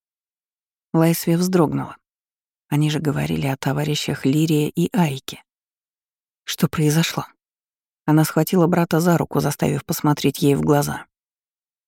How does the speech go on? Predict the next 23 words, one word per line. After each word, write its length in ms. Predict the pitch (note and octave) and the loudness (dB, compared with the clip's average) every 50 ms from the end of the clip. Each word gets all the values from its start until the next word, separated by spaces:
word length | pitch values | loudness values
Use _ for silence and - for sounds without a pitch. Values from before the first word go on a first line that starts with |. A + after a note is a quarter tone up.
| _ _ _ _ | _ _ _ _
Вейс 360 | - F#3 F3+ F#3 F#3 F3+ F3 - | 2 4 6 6 6 4 2 0
покачал 480 | - F3 - F3 E3+ - - E3 D#3+ | -6 -2 -2 -2 -2 0 0 0 2
головой 400 | E3 E3 D#3+ F3 F#3 G3 G#3 G3+ | 2 2 2 2 4 4 4 4
из 80 | E3+ - | 4 2
стороны 360 | - - D3 C#3+ C#3+ D3 D3 | -2 -4 -2 0 0 0 -2
в 60 | C#3 | -4
сторону, 420 | - _ - D#3+ - D#3 D#3 D#3 - _ _ _ _ _ _ | -4 _ -6 -6 -6 -8 -12 -12 -20 _ _ _ _ _ _
ища 260 | F3 D3+ - - D#3+ | -2 -2 0 -2 -4
поддержки 540 | _ D#3+ D#3+ D#3+ E3 D#3 - - _ - D#3+ | _ 0 0 2 2 0 -2 -2 _ -2 -2
у 100 | E3 F#3 | -2 -2
Петроса. 540 | _ - D3+ - - E3 D3 - - - - _ _ _ _ _ _ _ _ _ _ _ _ _ _ _ _ _ _ | _ -2 -4 -2 -4 -8 -8 -10 -12 -14 -16 _ _ _ _ _ _ _ _ _ _ _ _ _ _ _ _ _ _
Кузен 300 | - G3+ G3 A3 A#3 A3+ | 0 2 4 4 4 4
достал 380 | G3+ F#3 F3+ - - G3 F#3+ F3 | 4 2 0 0 0 2 2 4
из 80 | E3 | 4
ножен 340 | E3+ F3 F3 E3 F3 F3 F3 | 4 2 2 2 2 2 4
меч 220 | G3 A3 G#3 - E3+ | 2 2 0 -2 -4
и 20 | |
принялся 480 | - - D#3+ D#3+ D#3+ D#3+ F3 - - F#3+ | -4 -2 -2 0 0 0 -2 -2 -4 -4
стирать 380 | - - - F3+ F#3 F#3+ - | -4 -4 -4 -2 -2 -2 -4
с 100 | - - | -4 -4
него 180 | E3+ D#3 D#3 D3+ | 0 2 2 2
бурые 340 | E3 E3 D#3+ D#3+ D#3+ E3 E3+ | 2 2 2 4 4 2 0
пятна. 420 | - D#3 - - _ - - - | -2 -4 -4 -6 _ -16 -20 -20